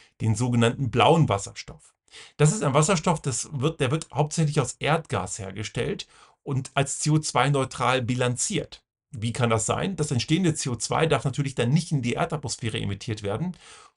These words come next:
und muss dann eventuell unter C C S, also Carbon Capture and Storage oder eben C C U, Carbon Capture and Usage, äh,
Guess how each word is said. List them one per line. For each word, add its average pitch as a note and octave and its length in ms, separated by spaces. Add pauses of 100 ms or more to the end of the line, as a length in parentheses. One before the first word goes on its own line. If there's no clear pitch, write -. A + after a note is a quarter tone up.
und C3 180
muss D3+ 300
dann D3 240
eventuell D3 480
unter B2+ 480
C A#2 240
C A2 200
S, D#3 200
also A2+ 460
Carbon C3 380
Capture A#2+ 320
and G2 100
Storage D#3 560
oder D#3+ 300
eben C3 280
C A#2+ 200
C - 220
U, C#3 160
Carbon A#2+ 340
Capture A2+ 440
and G#2+ 180 (440)
Usage, D#3 640 (460)
äh, A#2+ 100